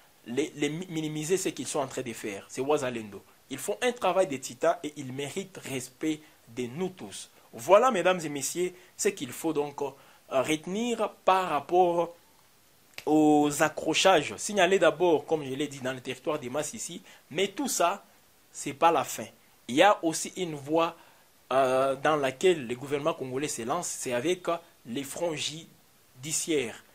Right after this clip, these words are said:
les Rwandais toujours visés. Oui, les Rwandais qui est visé par, euh, et il pour-, il pourra répondre aussi de ces, de tous ces actes en République démocratique,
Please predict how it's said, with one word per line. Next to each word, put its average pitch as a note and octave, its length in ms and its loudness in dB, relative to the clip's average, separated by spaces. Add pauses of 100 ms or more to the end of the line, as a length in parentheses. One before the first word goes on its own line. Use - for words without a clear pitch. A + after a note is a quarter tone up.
(180)
les C#3 120 -6
Rwandais C3+ 500 4 (340)
toujours D3+ 320 -6
visés. B2+ 360 -10 (600)
Oui, A3+ 240 -2 (160)
les D3+ 120 0
Rwandais D#3+ 460 0
qui D3+ 160 -6
est C3 40 -6
visé B2 420 -8 (500)
par, A#2+ 560 -2
euh, D#2 60 -4
et B2 240 -2
il A#2+ 60 -6
pour-, C3+ 240 -6
il C3 100 -10
pourra D3 220 -4
répondre G#3+ 420 -2
aussi D#3+ 160 -6
de C#3+ 60 -16
ces, C3 160 -8
de B2+ 180 -10
tous A#2+ 180 -8
ces C3+ 240 -6
actes D3+ 240 -4
en A#2+ 120 -4
République B2 380 -10
démocratique, A2 640 -8